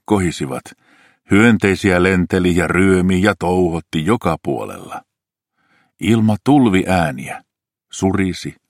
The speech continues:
rahisi, soi ja havisi. Kevät oli voittanut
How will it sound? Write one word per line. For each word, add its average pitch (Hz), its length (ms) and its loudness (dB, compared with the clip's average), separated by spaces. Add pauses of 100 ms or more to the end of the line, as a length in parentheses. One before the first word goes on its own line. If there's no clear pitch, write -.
rahisi, 78 760 -6 (120)
soi 95 460 -2
ja - 120 -6
havisi. 82 540 -6 (1040)
Kevät 151 380 0
oli 107 220 2
voittanut 120 500 2